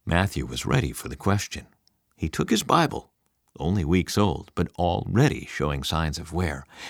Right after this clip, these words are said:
and pointed to passage after passage, explaining how Jesus' coming made sense of hundreds of prophecies from the Hebrew Scriptures.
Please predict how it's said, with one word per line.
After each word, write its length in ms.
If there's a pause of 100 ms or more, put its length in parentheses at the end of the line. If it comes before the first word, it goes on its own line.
and 160
pointed 320
to 80
passage 640
after 300
passage, 640 (200)
explaining 440
how 140
Jesus' 500
coming 360
made 220
sense 480
of 120
hundreds 580
of 160
prophecies 600
from 180
the 80
Hebrew 380
Scriptures. 640